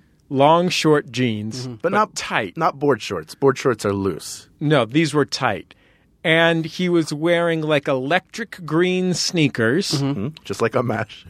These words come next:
Speaker 1: Yeah. <laughs> He was wearing an army hat.
Speaker 3: That was where I got the mash.
Speaker 1: Which is how you got the mash.
Speaker 3: Yeah.
Speaker 1: Um, and then he was wearing a T-shirt,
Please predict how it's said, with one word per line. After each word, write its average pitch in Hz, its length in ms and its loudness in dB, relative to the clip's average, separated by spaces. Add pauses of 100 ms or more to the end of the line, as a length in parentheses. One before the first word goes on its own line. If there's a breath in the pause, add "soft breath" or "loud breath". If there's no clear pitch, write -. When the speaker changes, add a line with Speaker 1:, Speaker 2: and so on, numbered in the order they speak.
(200)
Speaker 1:
Yeah. 151 460 0 (340)
<laughs> 165 360 -4
He 196 160 0
was 185 240 0
wearing 190 300 2
an 156 80 2
army 175 340 2
hat. 104 300 -6 (280)
Speaker 3:
That 117 140 4
was 104 200 -6
where 92 140 -6
I 87 60 -8
got 85 140 -14
the - 80 -14
mash. 170 140 -6
Speaker 1:
Which 151 200 0
is 123 160 -6
how 139 220 0
you 135 160 0
got 123 240 0
the 139 80 -6
mash. 101 500 -4
Speaker 3:
Yeah. 90 240 -6 (560 soft breath)
Speaker 1:
Um, 135 540 0
and 170 180 0
then 208 200 2
he 220 160 -2
was 196 220 0
wearing 185 520 2
a 160 140 0
T-shirt, 220 800 2